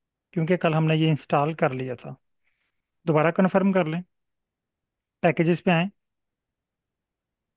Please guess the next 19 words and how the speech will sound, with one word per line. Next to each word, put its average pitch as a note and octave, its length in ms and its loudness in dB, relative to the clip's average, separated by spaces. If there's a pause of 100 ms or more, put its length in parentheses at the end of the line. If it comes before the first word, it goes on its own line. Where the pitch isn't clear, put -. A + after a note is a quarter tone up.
(140)
packages E3+ 360 0
पे F3+ 120 0
आने E3+ 120 0
के E3 100 -4
बाद E3 180 0
यहाँ D#3 260 0
पे D3 240 -4
click D3+ 300 -6
करें F#3 180 2
search - 280 0
bar F3+ 200 2
में F3 160 -6 (680)
और D#3+ 120 -2
confirm F3+ 420 0
कर D#3+ 160 0
लें D3+ 220 -4 (800)
कि D#3+ 80 -2 (2750)
रीड D#3+ 380 0
Excel, F#3 420 0